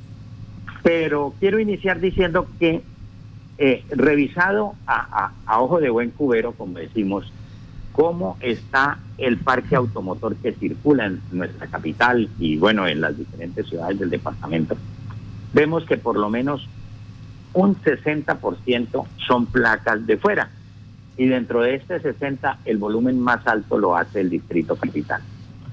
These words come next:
Veo grandes amigos, industriales, comerciantes, ¿sí?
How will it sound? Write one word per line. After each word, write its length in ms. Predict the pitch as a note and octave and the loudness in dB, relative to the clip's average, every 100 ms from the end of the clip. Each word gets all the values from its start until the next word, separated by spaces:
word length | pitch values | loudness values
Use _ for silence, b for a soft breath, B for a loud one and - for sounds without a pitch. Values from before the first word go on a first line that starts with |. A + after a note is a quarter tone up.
| - - - | -14 -14 0
Veo 300 | A#2+ C3+ D3+ | 2 4 2
grandes 440 | A#2+ A2+ A2+ A#2 G#2+ | 0 0 0 0 -2
amigos, 480 | F#2+ B2+ C#3 C3+ A2 | 0 4 6 4 4
industriales, 760 | G#2 F2+ F#2 G2 A#2+ B2+ A#2+ G#2 | 0 0 -2 4 4 4 2 -2
comerciantes, 1040 | G#2+ F2+ E2+ F#2 - A#2 B2+ C3 A2 G#2+ - - - - - - | -2 -2 -2 -6 -2 2 2 0 -4 -6 -6 -12 -18 -18 -18 0
¿sí? 260 | A#2+ B2+ | 4 6